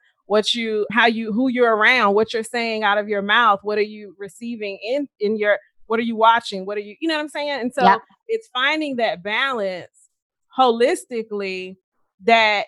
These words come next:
Speaker 1: for that person who doesn't wanna have that spiritual conversation, it's just a conversation of excellence. And how are
Speaker 2: Mm-hmm.
Speaker 1: you showing up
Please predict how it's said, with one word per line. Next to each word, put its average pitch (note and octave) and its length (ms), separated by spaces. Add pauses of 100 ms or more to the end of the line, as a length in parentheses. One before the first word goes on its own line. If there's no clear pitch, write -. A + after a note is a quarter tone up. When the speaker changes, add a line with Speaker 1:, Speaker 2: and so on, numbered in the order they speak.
Speaker 1:
for A3+ 100
that A3 180
person A#3+ 300
who A#3+ 80
doesn't A3 300
wanna A3 180
have A3+ 300
that G3 180
spiritual G3+ 460
conversation, F#3+ 720
it's F#3 180
just A3 160
a A3 60
conversation G#3+ 640
of F3+ 100 (120)
excellence. G3+ 640 (280)
And G#3 140
how A#3+ 200
are A#3+ 60
Speaker 2:
Mm-hmm. G3 80
Speaker 1:
you A#3 80
showing G#3+ 360
up A3+ 160